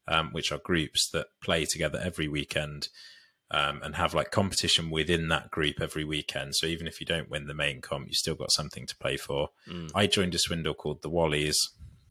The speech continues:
Speaker 1: uh, which was one of the bigger ones. Most of the guys are much older than me, me being thirty-two, the average age is probably at least fifty. Um, but that's been a brilliant way for t-, me to meet lots of the members, um,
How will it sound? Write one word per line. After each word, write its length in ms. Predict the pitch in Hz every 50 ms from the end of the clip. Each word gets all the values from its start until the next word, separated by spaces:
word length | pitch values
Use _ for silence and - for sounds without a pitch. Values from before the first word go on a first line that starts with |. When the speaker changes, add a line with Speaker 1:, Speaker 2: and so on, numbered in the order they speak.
| - -
Speaker 1:
uh, 200 | - 85 80 78
which 180 | - 64 - -
was 140 | 85 80 -
one 80 | 90 85
of 60 | 78
the 80 | 76 -
bigger 240 | - 82 - 80
ones. 400 | 73 73 73 73 76 78 - - - - - - - - - _ -
Most 260 | 143 151 147 - -
of 40 | -
the 80 | 101 90
guys 320 | - 92 92 87 82 -
are 40 | 90
much 260 | 92 92 78 - -
older 260 | 90 90 87 - 87
than 160 | 80 85 85 85
me, 380 | 82 85 85 85 87 92 - _ -
me 100 | 90 87 80
being 180 | 82 82 76
thirty-two, 760 | - - 87 76 - - - - - 87 82 80 78 76 78 73
the 100 | - -
average 320 | 87 90 82 - 76 - 82
age 220 | 80 80 76 -
is 80 | 71 -
probably 400 | - - 87 80 - 71 73 73
at 80 | - 78
least 240 | 80 76 - -
fifty. 480 | - 82 80 - - - 69 76 80 - _ - - - - - - - - _ _ _
Um, 340 | 92 87 87 87 85 85 82 - - 110
but 180 | - 113 -
that's 220 | 135 135 117 - -
been 180 | - 107 95
a 40 | 87
brilliant 440 | - - 123 113 95 90 87 85 76
way 160 | 92 90 87
for 300 | - - 87 82 62 - _ _ _ _ _ _ _ _ _ _
t-, 180 | - - - -
me 280 | 98 98 104 104 101 95 -
to 60 | -
meet 240 | 92 92 90 - 92
lots 260 | 101 98 - - -
of 80 | - 82
the 60 | 85
members, 720 | 87 92 90 87 87 80 80 80 78 80 78 - - - - - - - - _ _ _ _ - - -
um, 380 | 87 80 76 73 78 78 76